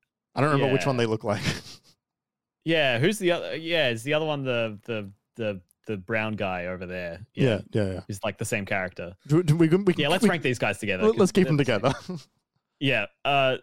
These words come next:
Speaker 2: Simon and Richter Belmont.
Speaker 1: Yeah.
Speaker 2: Um, the guys from Castlevania. I know, like, very little about Castlevania. I haven't played much, but I love how they play in this game. Um,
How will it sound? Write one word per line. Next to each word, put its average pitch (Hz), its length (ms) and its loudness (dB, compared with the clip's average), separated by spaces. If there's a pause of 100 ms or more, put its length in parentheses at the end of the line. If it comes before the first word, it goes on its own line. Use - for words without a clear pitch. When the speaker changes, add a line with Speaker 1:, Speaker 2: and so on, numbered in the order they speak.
Speaker 2:
Simon 208 420 0
and 170 160 -2
Richter 147 460 -2 (180)
Belmont. 127 460 -2 (240)
Speaker 1:
Yeah. 120 160 -2 (240)
Speaker 2:
Um, 127 480 -4 (240)
the - 60 -20
guys 160 200 0
from 139 100 -14
Castlevania. 139 680 -2
I 185 160 -2
know, 269 280 2 (120)
like, 135 300 -2
very 139 180 0
little 123 220 -2
about 120 240 -2
Castlevania. 117 760 -6 (100)
I 113 120 -8
haven't 139 200 -6
played 113 240 -6
much, 123 280 -8 (320)
but 175 180 0
I 202 120 2
love 160 540 4
how 147 140 0
they 127 140 0
play 120 260 -4
in 123 80 -6
this 123 160 -8
game. 147 320 -8 (400)
Um, 113 440 -4